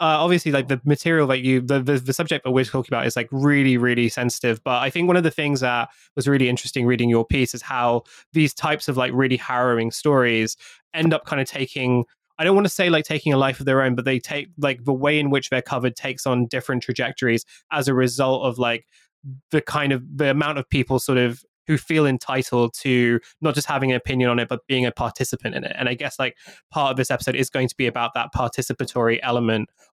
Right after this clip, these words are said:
of, uh, yeah, of, of these types of, uh, what we call, like, true crime, uh, situations. So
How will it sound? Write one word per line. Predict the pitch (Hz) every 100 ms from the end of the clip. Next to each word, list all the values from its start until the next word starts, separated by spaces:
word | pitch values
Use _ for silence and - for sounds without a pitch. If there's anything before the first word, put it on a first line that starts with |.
| _
of, | 143 127 117 110 110 113 - _ _ -
uh, | 127 117 110 107 104 147
yeah, | 156 139
of, | 135 123 -
of | 147 135 127 139
these | 131 123
types | - 120 -
of, | 120 113
uh, | - 117
what | 117 120
we | 123
call, | - 120
like, | 117
true | - - 120
crime, | - 117 110 107 101 _ _ _ _
uh, | 123 117
situations. | 131 - 123 120 110 113
So | - 135 127